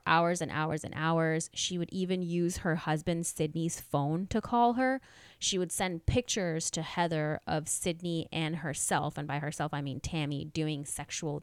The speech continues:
things, like, video of them doing things together. And apparently it was all to taunt her, like, maybe she won or, like, I don't know.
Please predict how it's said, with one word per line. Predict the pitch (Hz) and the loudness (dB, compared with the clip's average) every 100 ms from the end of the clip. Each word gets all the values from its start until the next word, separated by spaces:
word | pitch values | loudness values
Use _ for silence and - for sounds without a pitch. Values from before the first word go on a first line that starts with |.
| - | -4
things, | 160 151 139 147 | -2 -2 -6 -8
like, | - 160 | -8 -2
video | 160 156 151 | 0 2 0
of | 139 | 0
them | 147 139 135 139 165 _ _ - | -2 -2 -6 -10 -14 _ _ -6
doing | 156 147 - | -4 -4 -2
things | 190 185 - | -2 -2 0
together. | 185 185 170 170 170 170 - - - - | 2 2 4 4 4 2 -2 -16 -20 -6
And | 165 | 0
apparently | 170 - 180 170 160 165 | 2 2 2 0 0 0
it | 160 | 0
was | 160 - | -2 -2
all | 160 156 165 | 0 2 2
to | 175 - | 2 -2
taunt | - - 143 165 | -2 -6 -6 -4
her, | - 220 226 226 | 0 2 2 0
like, | 170 - | -4 -2
maybe | 165 156 | -2 -2
she | - 160 | -2 -2
won | 160 143 170 185 185 185 185 156 | -2 -2 0 2 0 -2 -2 -2
or, | 147 | -2
like, | 147 139 139 - _ _ - _ - 165 | -2 -4 -6 -10 _ _ -20 _ -4 -2
I | |
don't | |
know. | 139 | -2